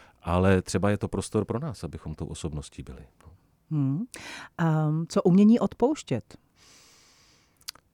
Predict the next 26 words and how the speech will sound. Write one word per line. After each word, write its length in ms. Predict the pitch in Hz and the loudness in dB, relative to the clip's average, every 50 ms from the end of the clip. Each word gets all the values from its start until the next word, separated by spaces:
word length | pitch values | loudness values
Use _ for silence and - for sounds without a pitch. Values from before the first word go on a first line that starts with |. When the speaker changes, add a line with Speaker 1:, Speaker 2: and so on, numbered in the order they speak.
| _ _ _ | _ _ _
Speaker 1:
To 120 | - 76 | -8 -8
je 140 | 73 71 67 - _ - | -8 -8 -10 -14 _ -18
velice 400 | - 69 67 - - - - 82 - _ _ - | -16 -16 -16 -16 -16 -16 -16 -16 -16 _ _ -4
těžké 600 | - 107 - - - _ - 85 73 69 71 71 | -4 -4 -4 -6 -10 _ -6 -4 -4 -4 -6 -6
umění, 400 | 82 80 78 73 73 71 69 69 | -6 -6 -6 -6 -6 -8 -8 -8
velice 420 | 67 73 92 104 104 - - 87 | -6 -4 -4 -4 -4 -6 -8 -10
těžké. 640 | - - 80 101 139 135 131 131 - 80 80 78 80 78 | -8 -6 -4 -2 0 0 2 2 2 0 0 -2 -4 -6
Speaker 2:
No. 60 | 78 - _ _ - | -8 -12 _ _ -6
Speaker 1:
Hmm. 320 | 85 82 80 78 78 85 90 _ _ - - - - - - - _ _ - | -4 -4 -2 -4 -4 -8 -10 _ _ -20 -20 -20 -20 -20 -20 -20 _ _ -8
Ehm, 600 | 85 82 82 82 82 80 80 80 82 82 80 82 85 - _ _ _ _ _ _ _ _ _ _ _ _ _ - - - - - 82 80 78 80 80 | -4 -2 -2 0 0 0 0 -2 -2 -4 -6 -8 -14 -20 _ _ _ _ _ _ _ _ _ _ _ _ _ -20 -20 -20 -18 -16 -14 -12 -12 -14 -14
v-, 180 | - - - - _ _ _ _ _ | -18 -20 -20 -20 _ _ _ _ _
myslím 280 | - 110 110 - 160 165 | 0 2 4 4 4 4
si, 180 | - - 139 120 | 4 2 2 2
že, 140 | 113 117 | 2 2
eh, 560 | 92 80 71 65 - _ _ - - - 71 - - - - - _ _ _ | 2 0 -2 -6 -10 _ _ -20 -20 -20 -20 -20 -20 -20 -20 -20 _ _ _
ta 80 | - | -16
křesťanská 600 | - - - 98 - - 107 95 - - 98 95 | -8 -6 -6 -4 -2 -2 -2 -2 -2 -2 -2 -2
víra 400 | 82 80 82 87 92 92 80 73 - | -2 -4 -4 -4 -4 -4 -6 -8 -10
v 120 | _ - - | _ -10 -8
tom 240 | - 85 80 73 | -6 -4 -4 -6
člověku 420 | - - 85 82 78 90 - - 92 | -8 -8 -8 -6 -6 -6 -4 -6 -6
určitě 560 | - 92 82 - - 98 85 - 92 87 82 - _ _ _ _ _ _ _ _ _ _ _ - | -6 -6 -10 -6 -8 -8 -6 -4 -4 -4 -4 -8 _ _ _ _ _ _ _ _ _ _ _ -6
může 500 | 78 82 85 85 80 92 90 85 76 69 | -2 -2 -2 0 0 0 0 0 0 -2
velmi 300 | 71 78 82 85 90 85 | -4 -4 -4 -2 -2 -2
výrazně 380 | 85 85 90 87 82 95 90 | -2 -2 -2 -2 -2 -4 -4
pomoct. 520 | 85 - 82 78 76 73 80 - - - | -4 -2 -4 -4 -2 -4 -6 -10 -12 -18